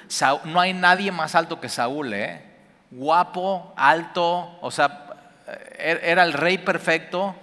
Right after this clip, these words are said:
por fuera, pero no por dentro. Y entonces, ¿qué es lo que sucede? Junto con el ejército de los filisteos, Primera de Samuel, capítulo dieciocho,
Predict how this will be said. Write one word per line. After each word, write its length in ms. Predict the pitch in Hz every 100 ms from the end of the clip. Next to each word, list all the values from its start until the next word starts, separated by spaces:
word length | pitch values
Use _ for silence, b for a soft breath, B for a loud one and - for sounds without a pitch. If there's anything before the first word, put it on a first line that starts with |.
| - - - _ _ _
por 160 | 123 120
fuera, 340 | 147 160 160
pero 160 | 139 131
no 180 | 143
por 180 | 139 131
dentro. 460 | 123 135 131 110 82 80 - _ _ _ _ _ B B B B
Y 100 | 131
entonces, 420 | 135 160 170 170
¿qué 100 | 175
es 80 | 165
lo 140 | 180 -
que 80 |
sucede? 560 | 135 135 - 143 151 175 B B -
Junto 320 | 135 127 131
con 260 | 131 127 127
el 160 | 127
ejército 540 | 127 160 151 160 160 143
de 100 | 127
los 180 | 120 -
filisteos, 600 | 131 120 - 139 147 -
Primera 320 | 123 123 143
de 60 |
Samuel, 340 | 131 120 127 131
capítulo 420 | 120 135 143 143
dieciocho, 640 | 131 120 - 120 117 135